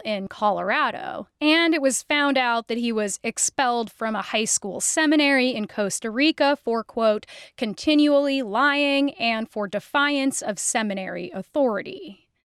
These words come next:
At the time he claimed to have been a Jesuit priest living in Spain,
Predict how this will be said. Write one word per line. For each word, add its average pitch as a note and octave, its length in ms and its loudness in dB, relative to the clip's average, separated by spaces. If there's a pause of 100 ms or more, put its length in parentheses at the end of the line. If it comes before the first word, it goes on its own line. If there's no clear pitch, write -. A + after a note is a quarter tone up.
(540)
At B3+ 160 -2
the D#4 80 0
time F4 380 4
he E4+ 160 4
claimed A3+ 480 -2
to C4+ 140 -2
have A3 180 0
been G#3+ 300 -2
a G3 140 -4
Jesuit G#3+ 680 -4
priest A3+ 520 -6
living G#3 500 -4
in G3 240 -8
Spain, B3 720 0